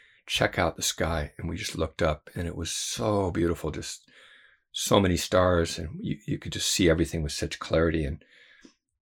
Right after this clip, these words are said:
you know, it's, it's, it's just, uh, amazing to look out at nature. You know, I live in a spot where I can look out over the Skagit River, and there's trees with branches that, um, this morning the wind was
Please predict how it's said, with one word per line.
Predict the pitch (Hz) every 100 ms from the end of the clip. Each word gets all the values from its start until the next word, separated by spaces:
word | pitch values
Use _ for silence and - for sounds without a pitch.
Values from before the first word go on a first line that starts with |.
| _
you | 104
know, | 92 90
it's, | - -
it's, | 123 - - - -
it's | 98 -
just, | 107 - -
uh, | 90 98
amazing | 98 110 120 87 76
to | -
look | 87 92
out | - 82 82
at | -
nature. | 80 78 - 78
You | 95 82
know, | 85
I | 85
live | 82 85 85
in |
a | 76
spot | - - 80 -
where | 82
I | 76
can | 90
look | 82 - 82
out | 80
over | 78 82
the | 78
Skagit | - 80 - -
River, | 78 82 78 - - - - _ _
and | - 85
there's | 82 - -
trees | - 87 87 82 -
with | 78 -
branches | 92 82 80 82 -
that, | 85 82 - - -
um, | 85 73 -
this | 101 -
morning | 92 85 82 78
the |
wind | 78 82 78
was | 78 73 -